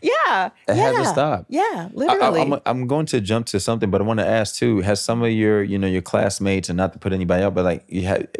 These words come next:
Speaker 2: have you been kept in touch with some of the classmates,
Speaker 1: Absolutely.
Speaker 2: obviously, and some of them are probably working in the industry, maybe in
Speaker 1: Yes.
Speaker 2: different capacities as well?
Speaker 1: Yes.
Speaker 2: Isn't it funny to see
Speaker 1: Yes.
Speaker 2: the journey
Speaker 1: Yes.
Speaker 2: you've
Speaker 1: It's
Speaker 2: taken?
Speaker 1: wonderful.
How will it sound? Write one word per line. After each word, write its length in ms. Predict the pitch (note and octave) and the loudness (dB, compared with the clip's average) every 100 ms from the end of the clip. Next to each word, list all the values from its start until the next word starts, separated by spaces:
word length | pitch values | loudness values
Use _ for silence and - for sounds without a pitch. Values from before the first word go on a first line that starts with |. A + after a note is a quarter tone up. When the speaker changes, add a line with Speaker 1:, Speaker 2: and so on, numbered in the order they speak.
| - | -4
Speaker 2:
have 100 | G2 | -2
you 120 | G2+ | 0
been 360 | F#2 G2 F#2 E2 _ - | 2 0 0 -6 _ -6
kept 240 | A2 - | -4 -2
in 60 | F#2+ | 0
touch 280 | G2 F2+ | 0 0
with 120 | G2 F#2+ | -2 -2
some 120 | G2 | 0
of 60 | |
the 80 | F#2+ | -2
classmates, 420 | - F#2+ G2 F#2+ | 0 0 0 0
Speaker 1:
Absolutely. 340 | F#2 F#2+ F2 F#2 | 0 0 -2 -4
Speaker 2:
obviously, 220 | - - | -4 -6
and 100 | F#2+ | -4
some 180 | F2+ G2+ | 0 0
of 60 | G2 | 2
them 220 | G2 G2 | 0 0
are 80 | F2+ | -2
probably 300 | G2+ F#2 F#2 | 0 0 0
working 280 | F#2 F2 F#2 | -2 -2 -2
in 60 | F2+ | -2
the 80 | |
industry, 360 | E2 F#2 - F#2+ | -2 -4 0 0
maybe 180 | F#2 F2+ | 2 2
in 80 | F2+ | 2
Speaker 1:
Yes. 100 | E2+ | 0
Speaker 2:
different 260 | F#2+ G2 | 0 -2
capacities 520 | - F#2+ F2+ - F#2 F#2 | -4 -2 0 0 -4 -2
as 100 | F#2 | -2
well? 260 | G#2 F#2+ E2 | 0 0 0
Speaker 1:
Yes. 280 | - - - - | -4 -4 -10 -2
Speaker 2:
Isn't 200 | G2+ G2+ | 0 2
it 100 | G2 | 0
funny 220 | G2+ G2+ | 0 0
to 40 | F#2+ | 2
see 40 | F#2+ G2+ | 2 2
Speaker 1:
Yes. 60 | |
Speaker 2:
the 80 | F2+ | 0
journey 520 | F2+ G2 G2+ G2+ A2 - | 0 0 -2 -4 -6 -6
Speaker 1:
Yes. 440 | E3+ C#3 D3 - - | -2 0 -2 -8 0
Speaker 2:
you've 120 | F#3 | 0
Speaker 1:
It's 80 | G#3 | 4
Speaker 2:
taken? 400 | G3+ F3+ F3+ F3+ | 2 2 0 2
Speaker 1:
wonderful. 880 | G3 G3 F#3 F3 E3 D3+ - F#3+ | 2 2 -2 -4 -6 -8 -8 -10